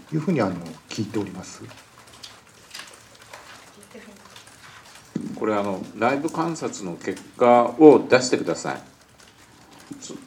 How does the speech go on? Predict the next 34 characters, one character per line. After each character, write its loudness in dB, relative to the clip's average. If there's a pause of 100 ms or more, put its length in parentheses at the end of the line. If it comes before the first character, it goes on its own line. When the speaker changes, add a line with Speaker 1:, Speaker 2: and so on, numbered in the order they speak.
(120)
Speaker 2:
こ 4
れ、 8 (920)
も -2
の 0
す -10
ご -2
く -8
深 -4
刻 2
な 0
こ 0
と -4
だ 4
と -6
思 -6
う -6
ん -8
で -4
す -8
よ。 -2 (920)
あ 0
の、 2
最 2
初 0
何 4
や 6
っ -2
た 4
か 4
っ -6
て -4
い 0
う -2
と、 -6